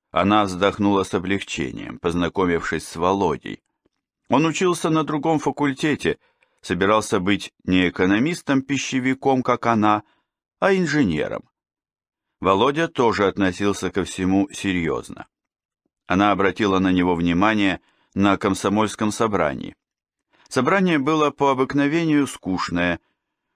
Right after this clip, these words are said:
но он не откидывал голову назад, не смотрел в потолок,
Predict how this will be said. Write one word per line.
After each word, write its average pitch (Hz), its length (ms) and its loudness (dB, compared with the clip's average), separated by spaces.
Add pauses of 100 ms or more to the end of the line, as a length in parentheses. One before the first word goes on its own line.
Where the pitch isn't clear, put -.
но 107 200 4
он 110 160 2
не 104 100 2
откидывал 139 640 0
голову 117 360 2
назад, 104 440 0
не 95 80 0
смотрел 87 480 -2
в - 100 -18
потолок, 85 640 -2